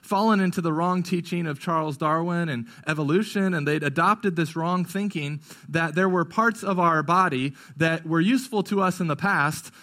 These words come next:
um, like the tonsils and the appendix. Uh, but now that we've evolved, uh, they don't really have a purpose, so it's no big deal just to remove them. But what modern medicine is now discovering is that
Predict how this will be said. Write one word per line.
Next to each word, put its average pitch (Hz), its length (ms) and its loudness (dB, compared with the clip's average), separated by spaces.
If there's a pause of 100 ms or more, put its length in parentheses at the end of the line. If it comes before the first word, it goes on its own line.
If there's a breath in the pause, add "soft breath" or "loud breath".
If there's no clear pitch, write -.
um, 147 340 0
like 170 280 -2
the 170 80 -2
tonsils 170 640 -4
and 143 100 -6
the 139 120 -2
appendix. 131 680 -6 (320 loud breath)
Uh, 143 160 -2
but 156 160 -2
now 214 300 2
that 208 160 4
we've 180 220 2
evolved, 151 720 -2 (280 soft breath)
uh, 151 200 -2
they 160 160 0
don't 180 260 -2
really 165 280 -2
have 143 440 0
a 131 60 -8
purpose, - 720 -6
so 143 520 -4
it's - 360 -10
no 151 160 -6
big 131 240 -10
deal 120 220 -6
just 117 260 -12
to 107 400 -8
remove 156 320 -6
them. - 240 -16 (1600 soft breath)
But 180 120 0
what 202 240 2 (160)
modern 220 400 4
medicine 185 480 4
is 160 120 2
now 170 200 2
discovering 160 640 0
is 175 160 0
that 180 260 0